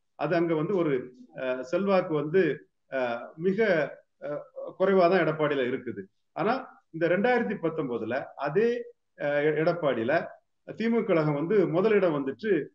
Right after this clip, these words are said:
ஒரு எட்டாயிரம் வாக்குகள் வந்து, அஹ், அண்ணா திமுக, அண்ணா திமுக வேட்பாளரை விட மோடி பிரதமர் என்று சொன்ன எடப்பாடி பழனிசாமியின் வேட்பாளரை விட எட்டாயிரம் வாக்கு, வாக்குகள் வந்து எடப்பாடி பழனிசாமி தொகுதியிலே வந்து அதிகம் கிடைச்சிருக்குது.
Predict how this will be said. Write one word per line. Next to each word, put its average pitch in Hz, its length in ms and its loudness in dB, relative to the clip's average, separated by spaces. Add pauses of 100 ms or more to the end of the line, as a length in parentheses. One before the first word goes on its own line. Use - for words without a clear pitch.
(140)
ஒரு 156 200 0
எட்டாயிரம் 196 520 2
வாக்குகள் 156 440 0
வந்து, 123 320 -2 (720)
அஹ், 117 460 -4 (1300)
அண்ணா 220 240 0
திமுக, 175 320 0 (220)
அண்ணா 175 300 0
திமுக 156 540 0
வேட்பாளரை 135 420 0
விட 151 160 0
மோடி 185 280 2
பிரதமர் 151 380 -2
என்று 131 180 -4
சொன்ன 127 280 -4 (300)
எடப்பாடி 180 380 2
பழனிசாமியின் 147 600 0
வேட்பாளரை 117 500 -2
விட 147 160 -4
எட்டாயிரம் 185 500 0
வாக்கு, 143 260 -4 (120)
வாக்குகள் 131 360 -4
வந்து 165 140 -8 (260)
எடப்பாடி 175 340 2
பழனிசாமி 151 520 -2
தொகுதியிலே 107 420 -6
வந்து 110 260 -6 (520)
அதிகம் 160 440 0
கிடைச்சிருக்குது. 104 480 -12